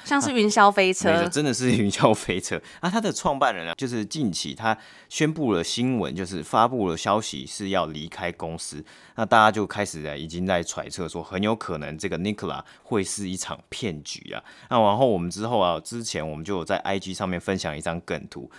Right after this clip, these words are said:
Speaker 2: 那上面就号称说 Nikola 的创办人 Trevor Milton，他离开了 Nikola 是为了要加入一个吹嘘的明星队啊，里面有很多的，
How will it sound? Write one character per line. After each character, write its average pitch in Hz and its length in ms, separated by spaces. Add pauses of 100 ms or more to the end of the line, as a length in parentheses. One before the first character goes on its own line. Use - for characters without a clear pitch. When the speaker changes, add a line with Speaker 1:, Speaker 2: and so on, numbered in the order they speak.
(140)
Speaker 2:
那 117 140
上 127 200
面 120 80
就 110 140
号 110 240
称 90 180
说 92 220 (460)
Nikola 151 380
的 87 100
创 110 220
办 101 120
人 80 160
Trevor 120 300
Milton， 110 400
他 104 120
离 90 200
开 101 160
了 95 100
Nikola 87 400
是 - 140
为 98 160
了 90 80
要 95 160
加 95 260
入 92 200
一 - 20
个 87 180 (240)
吹 110 300
嘘 107 220
的 92 100
明 80 180
星 90 240
队 87 220
啊， 78 40
里 85 120
面 104 140
有 95 100
很 87 300
多 98 200
的， 90 160